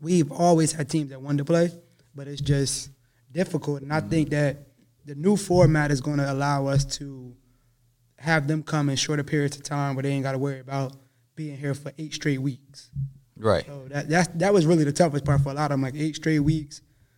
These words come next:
Speaker 1: twice a week. I gotta be here by a certain time every day.
Speaker 2: Mm-hmm.
Speaker 1: I'm like, "Yeah, that, that's a lot. It's cool." <laughs> But that was it.
Speaker 2: So be on the lookout for Moody Park this summer,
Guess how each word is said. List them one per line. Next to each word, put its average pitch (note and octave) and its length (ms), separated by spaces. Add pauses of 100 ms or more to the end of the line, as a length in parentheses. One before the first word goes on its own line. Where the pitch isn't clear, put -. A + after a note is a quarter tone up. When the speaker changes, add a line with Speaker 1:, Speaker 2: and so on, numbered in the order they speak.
(140)
Speaker 1:
twice D#3 300
a D3+ 80
week. D#3 260
I D3 60
gotta C#3 160
be D#3+ 180
here D3+ 240
by C3+ 200
a B2 40
certain C#3+ 300
time D#3 280
every C#3+ 200
day. D3 360
Speaker 2:
Mm-hmm. G2 400 (180)
Speaker 1:
I'm C#3 120
like, C3+ 160
"Yeah, C#3 180
that, C3+ 200
that's D3+ 160
a D3+ 60
lot. C#3 280
It's D#3+ 120
cool." C#3+ 340 (160)
<laughs> - 160
But C3 300 (480)
that D#3 160
was B2+ 120
it. B2+ 160 (340)
Speaker 2:
So - 380
be B2 160
on E3 160
the D3 80
lookout C3+ 380
for B2+ 100
Moody A#2+ 280
Park A2+ 440
this A2 300
summer, A#2 640